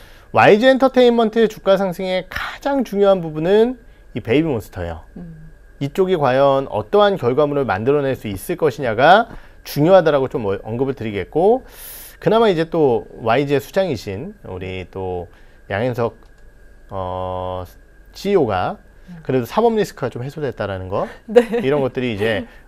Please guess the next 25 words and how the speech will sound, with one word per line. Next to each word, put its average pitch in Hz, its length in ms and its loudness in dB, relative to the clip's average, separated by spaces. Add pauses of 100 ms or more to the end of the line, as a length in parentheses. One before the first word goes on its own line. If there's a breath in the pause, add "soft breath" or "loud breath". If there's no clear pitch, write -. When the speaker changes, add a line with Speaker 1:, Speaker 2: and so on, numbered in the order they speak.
Speaker 1:
모멘텀이다라고 120 1200 -2
Speaker 2:
예. 95 40 -4
Speaker 1:
얘기를 110 220 -4
하는데 120 380 -2 (420 loud breath)
저는 269 240 8
그렇게 226 220 4
생각을 190 300 0
합니다. 135 340 0
지금 220 180 -2
와이지 170 260 2
엔터가 208 340 0
가는 135 240 -4
거는 120 580 -4 (360 soft breath)
다른 151 200 4
엔터주들이 175 540 -4
너무 117 220 -4
좋기 120 260 -14
때문이고 120 640 -4
Speaker 2:
음. 220 760 -6
Speaker 1:
냉정하게 247 640 6
얘기해서 165 600 2
와이지 135 400 0
엔터테인먼트는 156 1040 -4
다른 160 300 -2
기업들보다는 131 880 -2